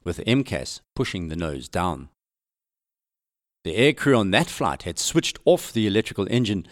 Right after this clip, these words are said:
which drove the trimming, and continued with manual trim. That had saved everyone on board.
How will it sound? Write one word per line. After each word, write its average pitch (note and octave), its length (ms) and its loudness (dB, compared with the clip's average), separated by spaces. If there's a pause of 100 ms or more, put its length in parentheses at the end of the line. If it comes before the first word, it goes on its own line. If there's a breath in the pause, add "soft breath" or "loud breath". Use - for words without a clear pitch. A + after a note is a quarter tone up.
(280 loud breath)
which - 200 -8
drove G2+ 400 2
the F#2+ 80 -8
trimming, G2+ 480 -2 (220 soft breath)
and E2+ 120 -10
continued F#2 600 -2
with D#2+ 160 -4
manual F#2 480 -2
trim. D#2+ 360 -6 (300 soft breath)
That D#2 480 -2 (120)
had F#2 140 -8
saved E2 600 -4
everyone C#2+ 540 -8
on C#2+ 180 -12
board. C#2 400 -8